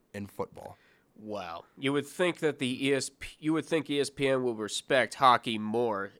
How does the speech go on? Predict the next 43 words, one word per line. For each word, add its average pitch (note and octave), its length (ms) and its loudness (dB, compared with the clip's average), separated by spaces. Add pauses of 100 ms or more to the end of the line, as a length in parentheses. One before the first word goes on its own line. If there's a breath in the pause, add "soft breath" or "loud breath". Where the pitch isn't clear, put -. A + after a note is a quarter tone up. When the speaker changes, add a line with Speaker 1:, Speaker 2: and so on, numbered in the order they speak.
Speaker 2:
especially C3+ 560 -2
Speaker 1:
They B2 140 0
will A#2 120 0
Speaker 2:
considering A#2+ 440 2
they C3+ 160 6
are C3 100 6
the B2 120 4
Speaker 1:
absolutely C3 140 2
Speaker 2:
brand B2+ 400 8
new C3+ 220 6
home G#2+ 560 6 (540 loud breath)
Speaker 1:
They A#2 240 0
Speaker 2:
for - 100 -16
that. A#2 220 0
Speaker 1:
absolutely G#2+ 840 -2
will A2 260 -6
learn A2 280 0
to A2 100 -6
respect A#2+ 560 -4
it. A2+ 140 -6
Stephen B2+ 340 0
A. B2 100 4
Smith A2+ 300 -4
is G#2 80 -8
going G#2 220 -2
to G2 120 -10
eat C3+ 320 -4
his C3 360 -2
words G#2+ 480 0
when G#2+ 160 -6
the F#2 80 -8
city D3+ 420 2
of A2+ 160 0
Speaker 2:
Yes. G2 140 -2
Speaker 1:
New C#3+ 140 4
York A#2 500 2 (360 soft breath)
rejoices A#2+ 800 0 (400 soft breath)
as A2+ 400 -2
the G2+ 180 -10
twenty C#3+ 360 0
twenty-three D#3 640 0
Stanley C#3 540 0
Cup A2+ 340 -2